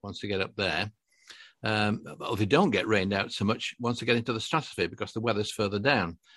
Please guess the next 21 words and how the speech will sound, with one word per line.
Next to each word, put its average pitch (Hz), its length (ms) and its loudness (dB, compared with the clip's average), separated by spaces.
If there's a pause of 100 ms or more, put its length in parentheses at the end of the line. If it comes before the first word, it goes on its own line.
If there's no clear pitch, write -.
(400)
Uh, 120 140 2
but 117 140 2
it 117 120 2
is 190 100 6
just - 240 0
as 156 60 2
important 139 500 4
because 113 420 -4
the 117 200 2
stratospheric - 560 0
winds 117 280 4
blow 127 160 2
in 113 100 2
such - 300 -4
a 120 60 2
way 120 220 4
that 101 200 -4 (120)
ejected 107 460 -2
matter 131 260 0
from 95 200 -6
volcanoes 98 680 -2